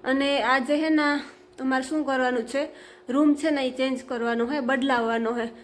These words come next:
તો પેલા રહેતા ઈ રૂમ ને તાજુ ફેરે, આજુ ફેરે પાછો ત્રીજો, આ ત્રીજો રૂમ થાય. કારણ કે આ રૂમમાં હે ને બહુ પ્રોબ્લેમ થાય. બતાવા. આ રૂમમાં જે આ પતરા હે ને, લાઇટ ગઈ, નકર હું હેરખું દેખાડત.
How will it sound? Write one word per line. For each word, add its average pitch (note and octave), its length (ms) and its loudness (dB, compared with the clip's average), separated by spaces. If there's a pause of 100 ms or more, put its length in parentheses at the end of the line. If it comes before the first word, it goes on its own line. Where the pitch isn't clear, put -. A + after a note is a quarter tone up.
(160)
તો C4 100 -2
પેલા C#4+ 340 4
રહેતા D4 340 2 (120)
ઈ C#4+ 160 2
રૂમ D#4 220 4
ને D#4 140 4
તાજુ A#3 300 -2
ફેરે, C4 360 -4
આજુ B3+ 240 -2
ફેરે C4 220 -4
પાછો C4 280 -4
ત્રીજો, B3 480 -2
આ G#3+ 180 0
ત્રીજો C4 460 0
રૂમ B3 180 -2
થાય. A#3 380 -6 (440)
કારણ D4+ 240 2
કે D4+ 180 2
આ C#4 220 6
રૂમમાં D#4 320 0
હે E4+ 80 0
ને D#4 120 0
બહુ C#4 260 2
પ્રોબ્લેમ B3+ 520 0
થાય. C#4 280 -2 (200)
બતાવા. A#3+ 420 2 (1080)
આ C4 180 6
રૂમમાં C#4 340 6
જે C#4 80 6
આ B3+ 100 6
પતરા C#4 460 2
હે D4 160 2
ને, B3 160 2 (1500)
લાઇટ A#3+ 440 2
ગઈ, A3 420 0 (200)
નકર A#3 200 -2
હું A#3 160 0
હેરખું A#3+ 280 -2
દેખાડત. A3+ 600 0